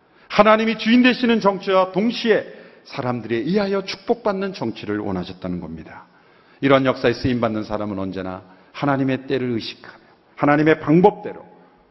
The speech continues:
하나님의 마음을 품고 끌어가는 에클레시아의 정신으로 살아가는 사람인 줄로 믿습니다.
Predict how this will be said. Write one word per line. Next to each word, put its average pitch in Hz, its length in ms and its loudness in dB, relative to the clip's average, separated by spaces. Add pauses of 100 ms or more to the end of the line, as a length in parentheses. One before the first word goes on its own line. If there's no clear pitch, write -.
(320)
하나님의 101 440 -6
마음을 95 320 -4
품고 87 560 -16 (500)
끌어가는 180 880 -4 (280)
에클레시아의 92 920 -6 (400)
정신으로 127 500 -2
살아가는 101 460 -6
사람인 95 380 -6
줄로 90 200 -6
믿습니다. 90 600 -6